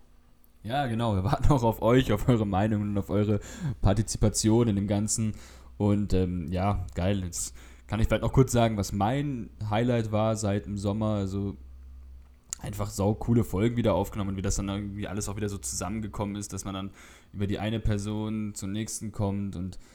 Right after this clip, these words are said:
ähm, sau interessante Gespräche gehabt, wo man dann, wo wir selber dann auch in diesem, diesen Interviews manchmal reingehen und eigentlich so ungefähr wissen natürlich, was wir die Leute fragen wollen, was die machen, aber am Ende kommst du dann, bist du dann, fühlst du dich selber auch danach immer so ein Stück,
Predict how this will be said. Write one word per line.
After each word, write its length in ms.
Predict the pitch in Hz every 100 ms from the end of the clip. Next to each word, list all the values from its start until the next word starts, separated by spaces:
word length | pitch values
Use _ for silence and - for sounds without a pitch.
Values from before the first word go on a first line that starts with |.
| - - - -
ähm, 260 | 98 98
sau 240 | 95 92 113
interessante 420 | 113 110 110 117
Gespräche 440 | 104 - 113 117
gehabt, 280 | 107 104 101
wo 60 | 104
man 140 | 104
dann, 260 | 101 101 -
wo 180 | 107 95
wir 140 | 117 113
selber 280 | 110 117
dann 140 | 117 98
auch 140 | 107
in 80 | 110
diesem, 240 | 101 104
diesen 200 | 98 98
Interviews 420 | 98 135 117 110 104
manchmal 260 | 101 98
reingehen 500 | 92 92 101 101 104
und 80 | 101
eigentlich 300 | 95 104 101
so 100 | 98
ungefähr 320 | 110 107 95
wissen 240 | 120 135 127
natürlich, 400 | 101 113 107 -
was 220 | 98 -
wir 180 | 101 95
die 80 |
Leute 180 | 98 90
fragen 380 | - 98 120 113
wollen, 160 | 95 92
was 160 | 92
die 80 | -
machen, 300 | 90 104 110
aber 160 | 95 95
am 100 | 85
Ende 180 | 101
kommst 240 | 101 104 -
du 60 |
dann, 140 | 104 98 - - - - - - 101 -
bist 160 | 110 -
du 40 |
dann, 200 | 113 104
fühlst 280 | 92 139 -
du 20 |
dich 100 | 113
selber 280 | 107 110 123
auch 180 | 101 123
danach 280 | 110 101 104
immer 120 | 107
so 100 | 107
ein 20 |
Stück, 240 | 101 110